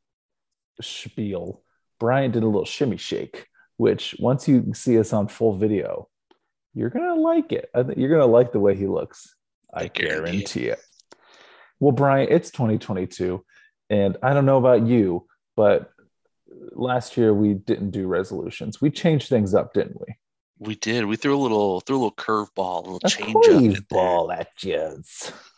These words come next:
Speaker 1: Now, we don't, uh, claim to be those folks who are like,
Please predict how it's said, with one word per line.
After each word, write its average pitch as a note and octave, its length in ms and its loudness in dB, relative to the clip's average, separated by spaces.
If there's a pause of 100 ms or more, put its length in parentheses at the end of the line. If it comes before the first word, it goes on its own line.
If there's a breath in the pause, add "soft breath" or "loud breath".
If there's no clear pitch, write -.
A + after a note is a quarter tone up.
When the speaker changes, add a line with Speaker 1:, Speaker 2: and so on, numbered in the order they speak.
(800 loud breath)
Speaker 1:
Now, C#3 120 6
we G3+ 180 6
don't, C#4 400 2 (260)
uh, - 60 -16 (840)
claim A#2 380 4
to B2+ 140 2
be G#2+ 140 4
those G2 200 2
folks G2 360 -2
who G2+ 100 -4
are F2 40 0
like, E2 100 -6